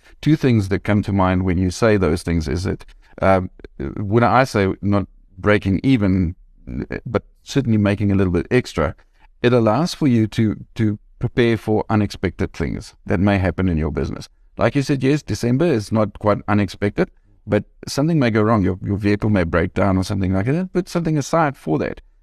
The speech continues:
You wanna make extra money than just breaking even. But also it allows you to, when you make a little bit of a profit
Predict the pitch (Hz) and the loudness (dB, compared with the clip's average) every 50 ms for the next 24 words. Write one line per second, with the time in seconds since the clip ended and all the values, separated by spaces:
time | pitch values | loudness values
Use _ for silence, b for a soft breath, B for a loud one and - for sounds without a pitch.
0 | _ _ _ _ - 117 135 139 143 139 139 131 - - - - 120 151 - - | _ _ _ _ -4 -2 0 2 2 2 2 0 -2 -4 -2 -2 0 0 0 -2
1 | - 165 147 117 92 78 80 82 90 82 87 90 98 85 98 98 - - - - | -2 0 2 2 2 2 2 0 0 0 0 0 0 0 0 -2 -2 -4 -2 0
2 | 92 85 - 98 92 - - 123 120 95 90 90 92 - _ _ _ _ _ _ | 0 0 0 -2 -2 -2 0 0 2 2 0 -2 -2 -4 _ _ _ _ _ _
3 | _ _ _ _ _ - - - - - 208 233 240 - - 185 147 131 135 - | _ _ _ _ _ -6 -6 -4 -2 -2 -2 -2 -2 0 2 2 2 2 2 2
4 | - 127 135 127 123 123 127 139 139 139 135 - - 131 127 - - - 107 113 | 2 2 2 2 2 2 2 0 -2 -4 -6 -4 -2 0 0 0 0 -2 0 0
5 | 123 135 139 135 - - 113 120 123 - - 131 131 127 131 123 123 117 117 - | 2 2 2 0 0 0 0 0 0 0 0 0 0 2 0 0 0 0 0 0
6 | - 135 131 143 - 202 226 - - | 0 0 0 0 0 -4 -6 -6 -8